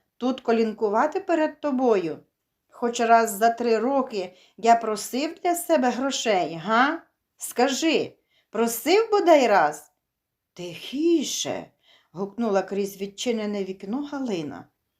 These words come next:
«Хочете, аби вся вулиця чула вашу розмову?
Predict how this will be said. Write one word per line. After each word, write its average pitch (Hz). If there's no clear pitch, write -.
«Хочете, 247
аби 233
вся 247
вулиця 262
чула 247
вашу 262
розмову? 226